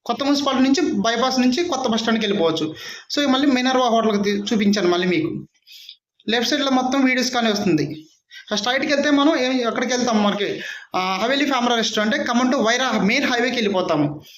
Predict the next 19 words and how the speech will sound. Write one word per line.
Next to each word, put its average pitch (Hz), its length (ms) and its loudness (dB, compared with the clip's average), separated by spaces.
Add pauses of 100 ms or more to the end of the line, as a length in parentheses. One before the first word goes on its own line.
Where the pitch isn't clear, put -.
(1200)
ఎక్కడి 294 220 2
నుంచి 294 100 2
మళ్ళీ 285 240 4
మీకు 294 260 4 (500)
రైట్ 247 180 0
సైడ్ 254 200 0
చూపిస్తున్నాను 190 640 0 (260)
చూడండి, 196 260 2 (1400)
రైట్ 233 180 -2
సైడ్ 262 160 0
చూపిస్తున్నాను 208 600 0 (200)
మన 294 160 2 (100)
ప్లాట్. 214 260 2 (120)
ఇప్పుడు 226 160 0
మీకు 220 200 2
already 226 280 -2
వీడియో 214 260 2
చూడండి, 214 300 0
ప్లాట్ 175 280 0